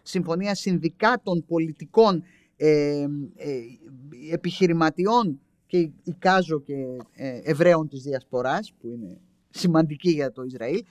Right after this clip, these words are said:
ώστε το Ισραήλ να αλλάξει οικονομικό μοντέλο που ήταν ένα, ένα βήμα πριν τη χρεοκοπία,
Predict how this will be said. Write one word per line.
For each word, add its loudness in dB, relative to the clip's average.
ώστε 0
το -2
Ισραήλ 0
να -2
αλλάξει 2
οικονομικό -4
μοντέλο 0
που 0
ήταν 0
ένα, -4
ένα -6
βήμα -4
πριν -6
τη -12
χρεοκοπία, -4